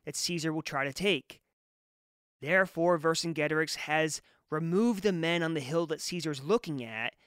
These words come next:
to reinforce this other hill. Caesar then talks to his scouts, and they confirm this, that this other hill is now packed with Gallic troops. So after learning all of this,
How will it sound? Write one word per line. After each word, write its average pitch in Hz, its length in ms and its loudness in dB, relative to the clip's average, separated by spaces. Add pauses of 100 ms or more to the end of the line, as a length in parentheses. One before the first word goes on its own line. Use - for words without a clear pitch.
(260)
to 175 120 -4
reinforce 180 640 0
this - 220 -4
other 180 260 4
hill. 123 380 -10 (1200)
Caesar 190 460 0
then 170 220 2
talks 180 420 0
to - 80 -6
his 151 160 -4
scouts, 175 600 2
and 143 200 -4
they 156 80 0
confirm 170 520 2
this, 110 220 -8
that 135 100 -16
this 135 220 -8
other 170 280 2
hill 151 300 0
is 143 180 -4
now 151 300 0
packed 143 460 -4
with 135 160 -12
Gallic 123 320 -6
troops. - 560 -6 (1500)
So - 180 -14
after 139 180 -10
learning 220 380 2
all 156 200 4
of 139 100 -4
this, 151 420 -2